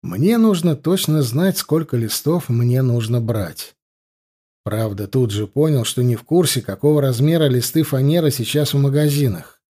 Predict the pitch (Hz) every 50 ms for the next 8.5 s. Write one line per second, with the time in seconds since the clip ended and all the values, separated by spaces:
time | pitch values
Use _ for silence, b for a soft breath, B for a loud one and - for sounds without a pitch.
0 | _ _ _ _ _ _ _ _ _ _ _ _ - 78 80 76 101 131 143 135
1 | - 139 127 123 - 147 143 139 135 135 139 151 185 220 208 214 - 175 151 165
2 | 175 160 196 208 185 190 180 165 190 208 202 190 175 170 180 190 185 - 156 143
3 | 123 131 143 180 185 - - 151 135 143 143 143 135 147 170 185 165 - - 147
4 | 147 160 170 160 - - 170 143 127 127 - - 95 120 127 123 120 110 113 127
5 | 143 147 131 - - 151 139 110 98 87 80 - - - - - - - _ _
6 | _ _ _ _ _ _ - 104 107 120 113 - - 127 120 - - - 160 151
7 | - 147 117 98 - - 135 - 185 185 185 - 143 117 - - 92 98 127 131
8 | 123 135 123 107 - - 80 76 76 -